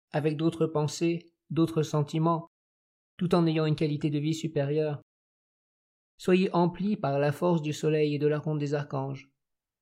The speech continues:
Soyez persévérants et assidus. Faites des choix définitifs et travaillez pour faire grandir librement la nation essénienne, qui est une œuvre divine. Soyez-en convaincus et protégez ce qui est pur et authentique sur la terre.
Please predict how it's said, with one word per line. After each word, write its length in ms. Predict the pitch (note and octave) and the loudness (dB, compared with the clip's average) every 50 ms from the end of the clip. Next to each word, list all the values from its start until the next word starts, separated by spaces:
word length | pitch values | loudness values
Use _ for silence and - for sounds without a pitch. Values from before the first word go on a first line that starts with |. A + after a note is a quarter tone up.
| _ - | _ -8
Soyez 240 | - - G3 G3+ G3 | 0 2 2 2 2
persévérants 640 | F#3 G3+ F#3+ - - G3+ F3+ F3+ F3+ D#3+ F#3 F#3 F#3 | 2 0 0 0 -2 -2 -2 0 0 0 0 0 2
et 120 | F3 E3 | 2 2
assidus. 580 | D3 D3 - - C#3+ C3 C3 C3+ C3 C3 - - _ _ _ _ _ _ _ _ _ _ _ _ _ _ _ | 2 2 0 -2 -6 -6 -4 -6 -6 -8 -10 -14 _ _ _ _ _ _ _ _ _ _ _ _ _ _ _
Faites 260 | - - - F#3+ F3 | -6 0 2 2 4
des 100 | E3 F3+ | 6 6
choix 240 | F3 F3+ - F#3+ F#3 | 4 4 4 0 2
définitifs 640 | F3 E3+ D#3+ - E3 E3 D#3 D#3+ - F3 E3+ E3+ - | 2 0 0 2 0 0 0 0 0 -2 -2 -2 -2
et 60 | D#3 | -6
travaillez 560 | D#3 - - F3 F3 D#3+ D#3 D#3+ D#3+ E3+ E3+ | -6 -4 -2 -2 0 0 0 0 2 2 2
pour 180 | E3+ - D3+ C#3 | 2 0 -6 -6
faire 220 | - - E3 E3 | -2 0 0 0
grandir 420 | C#3+ C#3+ D3+ D#3+ D#3 D#3 E3+ E3 D3+ | 0 0 0 0 0 2 2 2 2
librement 580 | E3 F3+ G3+ F3+ D#3+ E3 E3+ E3+ F#3+ A3 G#3+ | 2 0 0 -2 0 0 2 2 2 0 0
la 200 | F3 C#3+ C#3 C#3 | 0 -2 -2 -2
nation 280 | C#3 C#3 C3+ - - C#3+ | -2 -2 -4 -4 -4 -4
essénienne, 640 | C#3 C3+ - D3 C#3+ C#3+ D3 D3 D3+ D#3 D3+ - _ _ _ _ _ _ _ | -4 -4 -4 -4 -4 -2 -2 -2 -2 -4 -6 -8 _ _ _ _ _ _ _
qui 140 | - - F#3 | -2 2 2
est 120 | F3+ F3 | 4 4
une 120 | F#3 E3+ F3+ | 4 2 2
œuvre 200 | F3 D#3+ D#3+ D#3 | 2 2 0 -2
divine. 460 | C#3+ D3+ D3 D#3+ E3 E3+ D#3+ D3+ D3 - _ _ _ _ _ _ _ _ _ _ _ _ _ _ _ _ _ _ | -2 -2 -2 0 0 0 0 -2 -6 -10 _ _ _ _ _ _ _ _ _ _ _ _ _ _ _ _ _ _
Soyez-en 560 | - - - G#3 G#3+ G3+ G3+ F3 F#3+ G#3+ A#3 | -6 0 2 2 4 4 4 4 2 2 0
convaincus 800 | A3 - F3 E3 D#3 D#3+ D#3 D#3 D#3 - D3 C#3 C#3 C#3 C3+ - - _ _ _ _ _ _ _ | 0 0 -2 0 2 2 0 0 0 -2 -4 -2 -4 -4 -8 -12 -18 _ _ _ _ _ _ _
et 100 | - E3 | -2 0
protégez 600 | D#3+ - - F#3+ F#3 F3+ - F3 E3+ E3+ F3+ G3 | 0 0 -2 -2 -2 0 2 2 2 4 4 2
ce 140 | F#3+ - E3+ | 0 0 -2
qui 240 | D#3+ D#3 - E3 E3 | -2 -2 0 0 0
est 40 | D#3+ | 0
pur 240 | - - F3 E3+ D#3 | 2 4 4 4 4
et 120 | D3+ D3 | 4 2
authentique 560 | - E3+ F3 F3 E3 D#3 D3 D3 - D#3+ D#3 - | 2 2 2 2 2 0 0 0 -2 -4 -4 -4
sur 160 | - D3 C#3 | -4 -4 -4
la 140 | C3+ C3+ C3 | -4 -4 -4
terre. 280 | - B2+ B2+ B2+ B2+ | -4 -6 -6 -6 -10